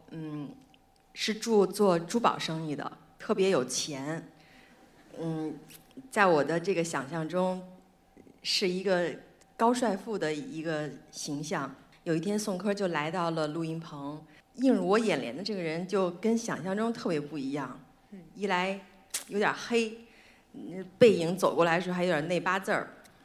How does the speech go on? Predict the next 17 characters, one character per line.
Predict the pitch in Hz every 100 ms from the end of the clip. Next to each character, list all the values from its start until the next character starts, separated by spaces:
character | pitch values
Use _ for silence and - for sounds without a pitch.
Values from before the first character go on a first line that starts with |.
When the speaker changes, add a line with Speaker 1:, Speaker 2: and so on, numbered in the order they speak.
| -
Speaker 1:
然 | 175
后 | 170 190 196 175 180 - - -
牙 | - 165 160 202
也 | 180
不 | 143
是 | 175 180
特 | -
别 | - 151
的 | 170
整 | 165 -
齐， | - - 135 143 151 - - - _ -
呃， | - 147 - - _
但 | - 254
是 | 226
说 | 254
话 | 240 240
特-， | 226 -